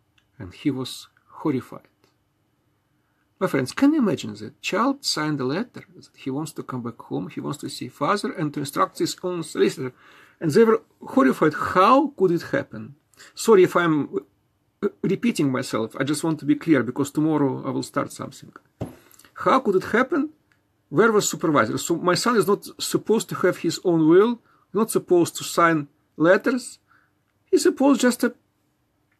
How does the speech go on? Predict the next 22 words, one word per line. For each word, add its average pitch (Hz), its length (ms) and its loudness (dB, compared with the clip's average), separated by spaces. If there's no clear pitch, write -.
just 196 380 -2
some 180 380 -2
puppet. 143 340 -4
It's - 160 -10
incredible. 139 420 -2
So, - 220 -2
and, 175 200 -2
and 190 140 -2
compromise 208 440 2
didn't 175 280 0
work. 131 180 -6
They 147 140 4
didn't 151 400 -2
want 131 200 -4
to - 40 -14
make 123 220 -10
any 113 120 -10
compromise. - 680 -18
Furthermore, 180 760 4
after 151 240 0
this 147 200 2
hearing, 165 260 0